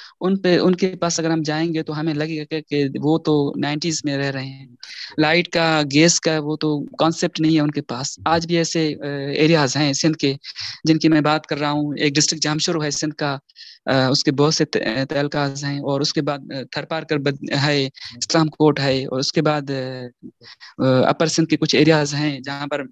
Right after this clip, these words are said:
मैं खुद, मैंने विजिट की है। तो इन एरियाज पे अगर प्रोविंशियल लेवल पे अगर, अ, अ, those who are belongs to Punjab as well as केपी के,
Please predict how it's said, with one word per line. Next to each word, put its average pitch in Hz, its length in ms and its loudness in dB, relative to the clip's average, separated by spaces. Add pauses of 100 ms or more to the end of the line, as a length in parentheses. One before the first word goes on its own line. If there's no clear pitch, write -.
(100)
मैं 147 220 2
खुद, 156 200 -2
मैंने 156 200 2
विजिट 147 260 0
की 160 200 -4
है। 139 180 -6 (580)
तो 170 260 8
इन 233 160 6
एरियाज 240 340 6
पे 233 100 6
अगर 214 280 4
प्रोविंशियल 196 600 0
लेवल 190 200 4
पे 190 100 2
अगर, 185 140 0
अ, 170 100 -2 (680)
अ, 135 120 -2
those 165 320 0
who 175 100 -2
are 160 160 -4
belongs 165 400 -6
to 147 200 -6
Punjab 160 340 0
as 156 120 -2
well 156 160 -6
as 151 80 -6
केपी 160 260 -2
के, 147 220 -2